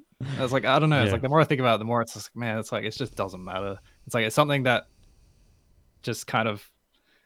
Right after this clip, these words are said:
Speaker 1: I'm not, I don't know if Will Smith should have done it. It's like, I think it's
Speaker 2: Yeah.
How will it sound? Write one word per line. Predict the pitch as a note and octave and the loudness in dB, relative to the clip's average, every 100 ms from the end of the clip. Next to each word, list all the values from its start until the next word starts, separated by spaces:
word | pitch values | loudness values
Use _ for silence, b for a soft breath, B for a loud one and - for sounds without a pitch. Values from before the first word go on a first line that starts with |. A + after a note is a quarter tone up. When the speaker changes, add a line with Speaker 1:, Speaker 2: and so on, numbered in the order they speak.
| _ _ | _ _
Speaker 1:
I'm | C3 | 4
not, | E3 E3 | 4 6
I | D3+ | 4
don't | E3+ | 4
know | D3 B2 | 4 2
if | - | 0
Will | B2 | -4
Smith | A2+ A2 - | -4 -6 -8
should | - C3+ G#2+ | -4 -2 -2
have | F2+ | -2
done | F#2 | -6
it. | G#2 G#2+ - C#3+ A#2 | -4 -8 -12 -18 -18
It's | A2 | -8
like, | A#2 G#2+ - - | -6 -6 -10 -10
I | B2 | -4
think | B2 G2+ | -4 -4
it's | - | -6
Speaker 2:
Yeah. | G2+ F#2 | -10 -8